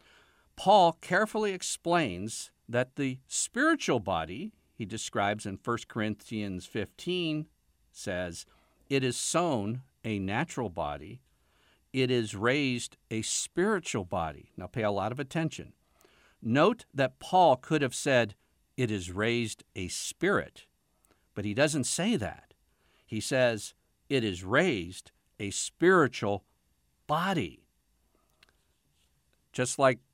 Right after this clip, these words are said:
Doctor N T Wright, listen to the Catechism of the Catholic Church, section nine hundred and ninety. Section nine hundred and ninety. This is one for your children.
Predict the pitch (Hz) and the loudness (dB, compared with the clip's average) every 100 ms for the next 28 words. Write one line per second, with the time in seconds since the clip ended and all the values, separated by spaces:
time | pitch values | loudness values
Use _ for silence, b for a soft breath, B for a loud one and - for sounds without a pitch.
0 | _ 123 120 120 120 120 135 113 117 123 | _ 2 2 2 0 0 -2 0 2 2
1 | 87 - _ _ 117 120 131 123 107 98 | -2 -12 _ _ -4 -2 -4 -4 -4 -4
2 | 120 117 120 120 95 101 95 - 95 95 | 0 0 0 -4 -4 -8 -10 -10 -12 -6
3 | 110 95 - 92 - 120 - - - _ | -4 -4 -6 -12 -4 -2 -2 -8 -18 _
4 | _ _ - 127 117 120 101 90 107 117 | _ _ -6 -2 -2 -2 -4 -2 0 0
5 | 104 123 107 101 101 - _ 101 92 92 | 0 0 0 -2 -6 -10 _ -10 -6 -4
6 | 104 98 76 69 - _ _ _ _ - | -4 -4 -6 -12 -16 _ _ _ _ -8
7 | 104 - 80 76 87 120 135 131 139 120 | -6 -6 -8 -6 -4 0 0 0 -2 0
8 | 110 101 78 80 90 120 117 117 110 117 | 0 -2 -4 -8 -8 -8 -6 -2 0 -2
9 | - 123 135 - 135 98 82 60 | -4 -6 -6 -4 -4 -2 -6 -12